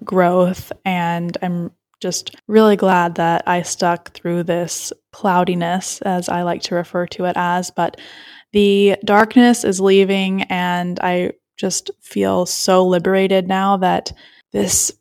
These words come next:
season of rebirth is upon me. I feel so happy that I'm on the other side of whatever this little chunk of time of real deep questioning.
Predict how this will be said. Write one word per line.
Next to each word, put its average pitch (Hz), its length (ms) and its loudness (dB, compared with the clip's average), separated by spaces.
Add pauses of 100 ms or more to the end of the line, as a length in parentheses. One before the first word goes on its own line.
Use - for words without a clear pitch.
(220)
season 226 460 4
of 185 260 4
rebirth 202 1040 0 (100)
is 185 400 0
upon 175 560 -6
me. 226 320 2 (440)
I 190 100 -6
feel 180 220 -2
so 185 580 -2
happy 185 800 0
that 175 480 -2
I'm 190 140 -2
on 180 220 0
the 175 100 -2
other 175 160 0
side 170 520 -2
of 170 420 -2 (200)
whatever 254 680 6
this 196 640 0 (300)
little 190 200 2
chunk 190 360 -2
of 175 120 -2
time 175 520 -2
of 170 400 -2 (320)
real 233 240 4
deep 214 460 0
questioning. 190 920 -2